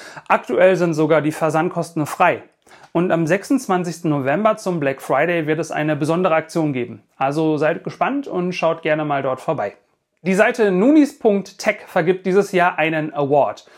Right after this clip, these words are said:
Unter anderem auch für die Best Decentralization Exchange of twenty twenty-one. Aktuell sind dort elf nominierte dexes gelistet,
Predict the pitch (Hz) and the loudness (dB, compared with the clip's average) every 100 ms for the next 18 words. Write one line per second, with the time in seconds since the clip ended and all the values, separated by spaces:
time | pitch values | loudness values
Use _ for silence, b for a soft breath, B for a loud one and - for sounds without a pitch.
0 | B B 214 233 202 214 202 190 156 165 | B B 2 4 4 2 2 2 0 0
1 | - 156 135 147 202 - 170 139 185 220 | -2 -2 0 0 0 0 -6 -2 -2 0
2 | - 185 180 175 160 151 147 156 151 180 | 0 -2 -2 0 2 2 2 2 0 0
3 | 220 - 214 202 147 - - - 170 190 | -2 0 -2 -2 -4 -10 -14 -6 -2 0
4 | 202 - 160 156 - 147 147 147 - 135 | -2 -2 -4 -4 -6 -4 -2 -4 -4 -8
5 | 127 127 120 110 - _ _ B B B | -6 -6 -4 -6 -8 _ _ B B B
6 | B - - - 185 190 180 185 185 170 | B -2 0 2 4 4 4 0 2 2
7 | 156 - 185 226 208 180 170 156 165 214 | 2 0 0 0 2 2 2 2 4 2
8 | 208 170 170 170 - - 214 214 185 214 | 0 -2 -2 -4 -6 0 0 0 2 6
9 | 208 226 - 247 - | 6 4 2 0 0